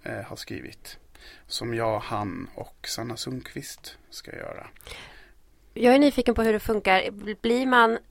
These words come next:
Speaker 2: när man är skådespelare på Dramaten då och hör till den ensemblen, blir
Speaker 1: Mm.
Speaker 2: man erbjuden roller eller får man söka själv och säga, "Jag skulle vilja göra det här"? Eller beror det på vem man är?
Speaker 1: Wow, det är en väldigt bra fråga.
Speaker 2: Mm.
Speaker 1: Eh, det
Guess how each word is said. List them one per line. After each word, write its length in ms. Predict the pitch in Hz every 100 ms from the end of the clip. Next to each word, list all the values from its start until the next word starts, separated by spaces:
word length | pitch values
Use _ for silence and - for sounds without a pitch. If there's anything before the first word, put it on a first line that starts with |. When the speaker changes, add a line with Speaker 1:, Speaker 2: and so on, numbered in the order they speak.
| _ _ _ _ - -
Speaker 2:
när 180 | 208 226
man 120 | 226
är 180 | 233 214
skådespelare 560 | - 190 165 - 160 160
på 120 | 160
Dramaten 440 | 160 170 160 165
då 60 | 147
och 120 | 160
hör 120 | 160
till 100 | 165
den 140 | 170 -
ensemblen, 440 | - - 170 240
blir 200 | 208 208
Speaker 1:
Mm. 20 |
Speaker 2:
man 140 | 208 214
erbjuden 600 | 214 185 233 269 254 233
roller 400 | 214 170 170 196
eller 160 | 202 185
får 120 | 185
man 140 | 175
söka 440 | 175 202 175 - 180
själv 380 | - 220 175 170
och 60 |
säga, 180 | 180 165
"Jag 160 | 180 190
skulle 220 | - 196
vilja 140 | 185
göra 240 | 175 156 160
det 80 |
här"? 360 | 175 226 147 - - -
Eller 160 | 214 202
beror 140 | 196
det 60 | 190
på 140 | 196
vem 140 | 170 165
man 100 | 160
är? 280 | 170 - - -
Speaker 1:
Wow, 320 | - 76 107 -
det 120 | 123
är 40 |
en 140 | 127 120 -
väldigt 260 | 117 113
bra 140 | - 151
fråga. 260 | - 196
Speaker 2:
Mm. 160 | 190 196 -
Speaker 1:
Eh, 220 | 156 151
det 60 | 135